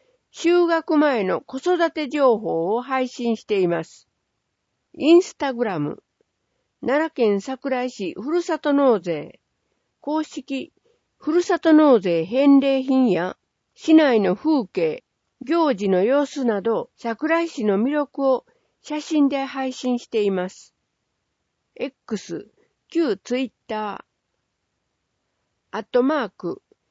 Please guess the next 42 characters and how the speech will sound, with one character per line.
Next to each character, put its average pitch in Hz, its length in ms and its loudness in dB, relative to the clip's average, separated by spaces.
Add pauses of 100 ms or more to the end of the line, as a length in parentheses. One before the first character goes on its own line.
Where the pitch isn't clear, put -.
(340)
ひ 320 160 0
み 320 180 4
こ 175 220 -6
ち - 140 -12
ゃ 139 100 -8
ん、 - 100 -12 (800)
エ - 80 -4
イ 294 80 -6
チ 330 200 -2
ア 320 140 -2
イ - 120 -6
エ 294 120 0
ム 285 200 4
ア 285 120 0
イ 214 140 -2
ケ 262 280 0
ー 240 60 2
オ 220 320 0 (160)
ー 226 60 -8
ア 285 80 0
ン 302 160 4
ダ 269 240 -4
ー - 20 -10
バ 220 400 -6
ー - 60 -20 (240)
シ 320 300 -2
ー - 80 -8
エ 294 80 -4
イ 294 80 -6
チ - 220 -14
エ 262 100 -2
ー 262 260 -6
エ 226 80 0
ヌ。 180 260 -2 (1400)
緊 339 280 4
急 320 240 0
情 269 260 0
報 160 280 -4
を 151 60 -8
は 196 160 -8
じ 208 140 -4
め、 196 300 -2